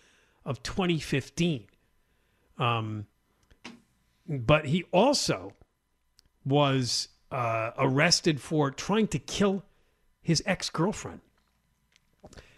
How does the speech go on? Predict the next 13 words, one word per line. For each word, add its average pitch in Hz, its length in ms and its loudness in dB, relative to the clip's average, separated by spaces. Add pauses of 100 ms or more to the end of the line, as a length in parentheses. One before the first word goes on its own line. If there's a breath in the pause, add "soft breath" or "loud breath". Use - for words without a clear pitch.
(140 loud breath)
And 135 420 2 (260)
the 139 140 2
update 233 400 4
on 120 100 -4
the 107 60 -8
story 156 600 0
is, 101 380 -6
according 131 420 -2
to 131 100 -4
relatives 120 720 -2
of 104 160 -8
her, 101 340 -10 (640 soft breath)
that 131 360 -2